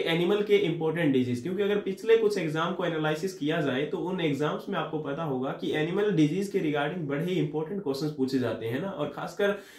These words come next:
एनिमल डिजीज के उनके जो सिम्टम्स होते हैं उनसे क्वेश्चंस आते हैं या फिर आपके वैक्सीनेशन से क्वेश्चंस आते हैं। लेकिन एक बात ध्यान रखना कि यहाँ पर जो एनिमल के डिजीज हैं,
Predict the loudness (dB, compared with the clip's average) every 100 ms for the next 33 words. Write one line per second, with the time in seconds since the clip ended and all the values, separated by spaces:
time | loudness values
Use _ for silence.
0 | -2 0 4 4 2 0 0 0 4 4
1 | 4 -2 -4 -4 -4 -4 0 0 -2 -4
2 | -6 -6 -4 -2 -2 -2 -2 -4 -4 -6
3 | -6 -4 -2 0 2 2 4 4 4 0
4 | -2 -4 -4 -4 -2 0 0 -2 -6 -6
5 | -8 -10 -10 -12 -10 -10 -12 -18 -12 2
6 | 4 8 6 6 6 4 2 -2 -4 -8
7 | -10 -6 -4 -4 -4 -4 -2 -2 -2 -4
8 | -2 -2 2 2 2 0 0 -4 -6